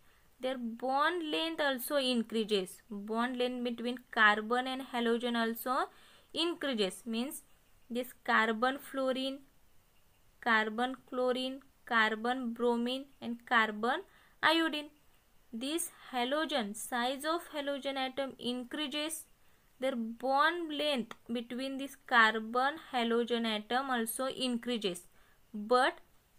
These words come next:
bond strength of this carbon halogen decreases. काय रिलेशन असेल मग इथं? Size of halo-, size of alkyl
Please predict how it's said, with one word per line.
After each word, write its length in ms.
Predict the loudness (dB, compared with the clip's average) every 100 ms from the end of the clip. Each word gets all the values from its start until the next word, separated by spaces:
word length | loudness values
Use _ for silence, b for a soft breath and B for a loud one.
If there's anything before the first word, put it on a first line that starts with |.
| -10
bond 420 | -4 2 2 2
strength 640 | -4 -6 -4 -4 -2 -2 0
of 240 | 0 0
this 180 | -6 -6
carbon 640 | -2 2 2 2 2 2 0
halogen 480 | -2 -2 0 0 0
decreases. 720 | -2 -2 -6 -6 -6 -6 -12 _ _ 0
काय 180 | 2 2
रिलेशन 380 | 0 -4 -4 -6
असेल 260 | -4 -4
मग 160 | -4 -6
इथं? 280 | -6 -6 -6 -10 _ _ b b _ -10
Size 580 | -4 2 4 4 0 2
of 200 | 2 2 -2
halo-, 280 | -2 -2
size 440 | -8 -2 0 0 2
of 200 | 0 2 -2
alkyl 360 | -2 -6 -6